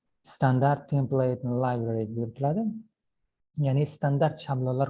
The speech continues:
kutubxonasi sifatida. Bu S T L kutubxonalari ma-,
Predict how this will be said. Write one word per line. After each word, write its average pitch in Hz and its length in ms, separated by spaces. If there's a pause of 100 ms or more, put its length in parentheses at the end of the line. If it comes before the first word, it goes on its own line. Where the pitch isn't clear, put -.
kutubxonasi 123 600 (460)
sifatida. 120 360 (160)
Bu 147 120 (640)
S - 60
T - 40 (120)
L - 80
kutubxonalari 123 600 (600)
ma-, 113 140